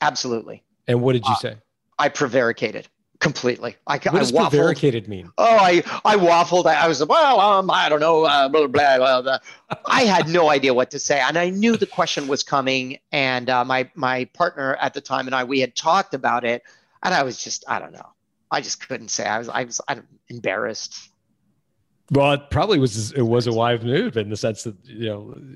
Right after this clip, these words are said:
Speaker 2: he who starts first always loses the negotiation, or at least, you know, that there's a, there's a philosophy around that.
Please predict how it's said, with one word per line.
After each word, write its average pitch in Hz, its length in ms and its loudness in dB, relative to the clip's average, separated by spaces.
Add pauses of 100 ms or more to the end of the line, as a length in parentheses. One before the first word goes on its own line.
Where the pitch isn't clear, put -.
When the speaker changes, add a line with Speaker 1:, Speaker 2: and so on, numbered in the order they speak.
Speaker 2:
he 120 380 -4
who 120 280 -4
starts - 400 -10
first 113 260 -8
always 104 240 -4
loses 110 300 -2
the 98 80 -8
negotiation, 104 540 -2
or - 20 4
at 98 60 0
least, 98 260 -6
you 117 100 -10
know, 104 140 -6
that 101 140 -10
there's 98 160 -8
a, 92 80 -10
there's 90 200 -12
a 90 60 -12 (340)
philosophy 110 460 -2
around 87 160 -10
that. 98 180 -10